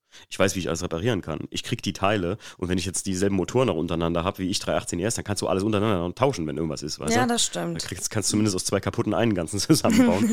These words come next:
Speaker 2: <laughs>
Speaker 1: Ähm, aber das ist wirklich so ein, so ein, so eine eigene Subkultur. Und ich muss sagen,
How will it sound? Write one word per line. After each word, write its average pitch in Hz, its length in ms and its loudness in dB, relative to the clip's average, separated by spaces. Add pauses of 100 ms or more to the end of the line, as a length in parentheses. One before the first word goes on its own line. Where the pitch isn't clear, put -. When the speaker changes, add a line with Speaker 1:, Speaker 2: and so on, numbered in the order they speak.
(220)
Speaker 2:
<laughs> - 260 -6
Speaker 1:
Ähm, 139 340 2 (760)
aber - 200 -2
das 90 120 0
ist - 200 -2
wirklich 101 260 0
so 95 140 2
ein, 92 180 0
so 92 160 -2
ein, 92 180 -2
so 87 120 -6
eine 92 100 0
eigene 98 240 0
Subkultur. 92 460 -4
Und 90 40 -2
ich 90 100 -4
muss 98 120 -2
sagen, 107 300 0